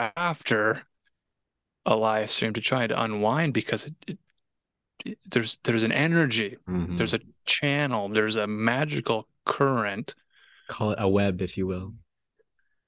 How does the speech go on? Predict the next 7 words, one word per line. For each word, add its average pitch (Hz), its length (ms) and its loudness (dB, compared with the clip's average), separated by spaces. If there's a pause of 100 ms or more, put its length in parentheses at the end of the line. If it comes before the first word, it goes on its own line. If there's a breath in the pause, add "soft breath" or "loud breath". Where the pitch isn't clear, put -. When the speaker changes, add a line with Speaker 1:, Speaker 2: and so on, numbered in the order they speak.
(960)
Speaker 1:
Yes, - 680 -6
and 113 220 -2
for - 140 0
people 151 340 -2
who 131 160 -2
have 117 120 -4
experienced - 1300 -2